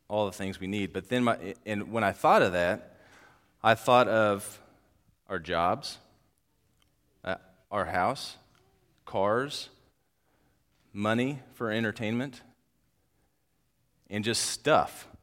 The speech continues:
And I think that, that, you know, being in the society that we're, that we live in, such a consumer-driven society, that that's probably embedded in,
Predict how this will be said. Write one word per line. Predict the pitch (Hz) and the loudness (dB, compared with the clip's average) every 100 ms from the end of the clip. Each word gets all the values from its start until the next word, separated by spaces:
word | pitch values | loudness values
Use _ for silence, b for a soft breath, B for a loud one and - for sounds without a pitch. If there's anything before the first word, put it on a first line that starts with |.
| _ _ _ _ _ _ _ _ _ _ _ _ _ _ _ _ _ _ | _ _ _ _ _ _ _ _ _ _ _ _ _ _ _ _ _ _
And | - | 0
I | 113 | 2
think | 120 196 208 | 2 0 0
that, | 147 131 - _ | 0 0 -4 _
that, | 117 110 - - - _ _ _ - | 4 4 2 -14 -20 _ _ _ -10
you | 113 | -4
know, | 117 113 113 | -2 -2 -4
being | 110 127 131 | -2 2 2
in | 120 | 2
the | 110 98 | 2 -2
society | 104 - 117 113 | -4 2 4 4
that | 107 | 2
we're, | 101 101 78 | 0 -2 -4
that | 92 104 | -4 -2
we | 98 95 92 | -2 -2 -2
live | 107 117 | 2 2
in, | 95 95 | 2 -4
such | - 101 | -4 -8
a | 95 | -8
consumer-driven | 98 - 120 110 98 90 - - _ _ _ _ 117 107 | -8 -6 -4 -2 -2 -4 -8 -20 _ _ _ _ -6 -6
society, | 98 92 - 110 110 87 90 - - b b b b _ _ | -6 -6 2 4 6 2 -4 -10 -20 b b b b _ _
that | - 104 104 95 | -10 0 0 2
that's | 110 104 | 2 2
probably | - 127 117 107 95 95 - - _ _ _ - - _ - - | 0 2 4 4 0 -4 -12 -20 _ _ _ -20 -20 _ -20 -12
embedded | 98 98 101 92 | -6 -2 -2 -2
in, | 87 | -6